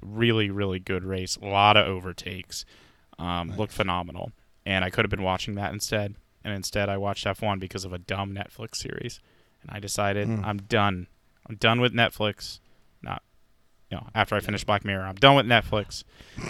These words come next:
Speaker 1: And I'm done with F one.
Speaker 2: Yeah, I mean, you know, I'll continue to listen to F one podcasts. I'm just like, I've got no desire to tune in. And,
Speaker 1: Yeah.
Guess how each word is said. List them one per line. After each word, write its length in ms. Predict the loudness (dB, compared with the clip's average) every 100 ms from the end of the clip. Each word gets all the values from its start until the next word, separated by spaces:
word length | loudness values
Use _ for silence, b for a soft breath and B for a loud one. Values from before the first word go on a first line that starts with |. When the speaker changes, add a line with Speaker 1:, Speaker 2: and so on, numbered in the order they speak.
| -2
Speaker 1:
And 140 | 0
I'm 80 | 0
done 220 | 0 -2
with 160 | -4 -10 -12
F 160 | -10
one. 200 | -8 -10 -12 -20 -20 -20 _ -20 -20 -20 _ _ _ _ _ _ _ -20 -20 -2
Speaker 2:
Yeah, 260 | 2 2
I 120 | 0
mean, 240 | -4 -4 -6
you 100 | -4
know, 180 | -2 -2
I'll 240 | -2 -2
continue 420 | -2 -4 -4 -6
to 80 | -4
listen 280 | -4 -6 -6
to 80 | -6
F 140 | -6
one 160 | -6 -8
podcasts. 680 | -4 -6 -4 -6 -6 -6 -10
I'm 120 | -12
just 220 | -12 -12
like, 240 | -10 -10 -10
I've 160 | -10
got 200 | -6 -6
no 260 | -6 -8 -8
desire 480 | -8 -8 -8 -8 -10
to 460 | -10 -10 -8 -10 -14
tune 300 | -14 -12 -10
in. 400 | -10 -12 -14 -16 -18 _
And, 880 | -18 -16 -14 -14 -16 -16 -14 -14 -12 -10
Speaker 1:
Yeah. 160 | -10